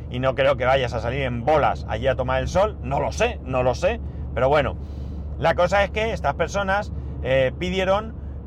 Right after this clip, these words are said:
eh, el poder de alguna manera tapar ese cristal, y lo que se le indicó es que mientras no tocasen la barandilla, podían hacer lo que quisieran porque no le podías decir nada, ¿no?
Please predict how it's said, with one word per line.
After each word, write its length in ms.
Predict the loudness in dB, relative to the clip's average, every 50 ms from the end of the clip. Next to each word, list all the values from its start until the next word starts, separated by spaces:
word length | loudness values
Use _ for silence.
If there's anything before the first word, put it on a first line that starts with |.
| -10 -8
eh, 640 | -6 -6 -6 -6 -8 -8 -10 -10 -10 -10 -10 -8 -2 0
el 180 | 0 0 2
poder 340 | 2 4 4 6 4 4 4
de 60 | 4
alguna 300 | 2 2 2 0 0 0
manera 320 | 0 0 0 2 2 2 2
tapar 440 | 4 2 2 4 4 4 4 4 2
ese 220 | 0 -4 -6 -8
cristal, 540 | -6 -8 -8 -2 2 2 2 2 0 -4 -8 -6
y 100 | -4 -2
lo 120 | -2 -2 -2
que 80 | -2
se 120 | -4 -4 -4
le 80 | -4
indicó 400 | -2 -2 -4 0 2 2 4 4
es 160 | 4 2 0 -4
que 140 | -6 -6
mientras 520 | -4 -4 -4 -4 -2 0 0 0 0 0 -2
no 340 | 0 4 4 4 4 2 -4 -10 -12 -12 -12 -10 -10 -4 0
tocasen 580 | 0 0 2 4 2 2 2 0 -4 -2 0
la 100 | 2 4
barandilla, 640 | 4 4 2 2 0 -2 -2 2 2 2 2 2 -2 -6 -8 -8 -8 -8 -8 -8 -8 -8 -8 -6 -6 -8 -8 -8 -8 -10 -10 -8 -8 -8 -8 -8 -6 -2
podían 320 | 0 0 2 2 2 2 2
hacer 220 | 2 2 2 2
lo 100 | 2 0
que 140 | 0 -2 -4
quisieran 400 | -4 -6 -2 0 2 2 2 2
porque 240 | 0 -2 -2 -2 0
no 180 | 2 2 4
le 120 | 4 2 2
podías 320 | 2 0 2 2 0 0
decir 300 | 0 -6 -6 -6 -6 -4
nada, 340 | 0 2 2 2 2 0 -4
¿no? 220 | -4 -6 -6 -6